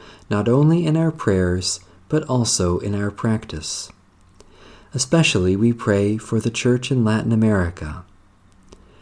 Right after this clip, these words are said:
for a right relationship between humans and the earth,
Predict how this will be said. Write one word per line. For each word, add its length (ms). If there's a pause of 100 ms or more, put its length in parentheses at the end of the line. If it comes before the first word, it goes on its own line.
(180)
for 240
a 60
right 300
relationship 960
between 340
humans 640
and 220
the 120
earth, 540